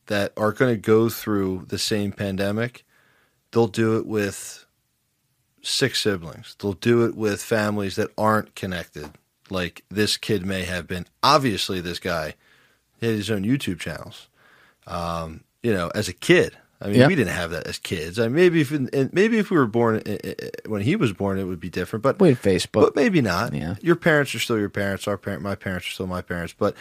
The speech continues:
Speaker 1: you know, I, I don't know if it's gonna affect everyone the same. Um, I think that a lot of people will grow up with somewhat normal childhoods,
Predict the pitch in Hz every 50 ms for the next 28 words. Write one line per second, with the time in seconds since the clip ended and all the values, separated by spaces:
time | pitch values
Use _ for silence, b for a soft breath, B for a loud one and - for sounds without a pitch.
0 | B B B B B - 233 208 160 - - - - - - _ - _ _ _
1 | _ _ _ - 139 151 165 175 139 - 139 131 131 131 127 127 120 - - 113
2 | 104 - - - - - _ - 120 117 113 113 110 107 101 104 - - 101 98
3 | - - - 120 113 107 - - _ - - 107 107 101 110 110 104 104 101 101
4 | 98 92 90 - - 104 98 101 104 107 113 - _ _ _ _ _ _ - 95
5 | 95 92 92 92 92 - - 101 95 - - 117 104 - 113 101 101 95 98 98
6 | 98 95 - - 107 104 - 101 92 85 98 98 98 92 - - 101 98 95 92
7 | 95 98 - - 92 90 - - - - 101 95 95 92 78 90 95 92 92 90
8 | 90 - - 95 92 92 98 101 123 127 127 - - - -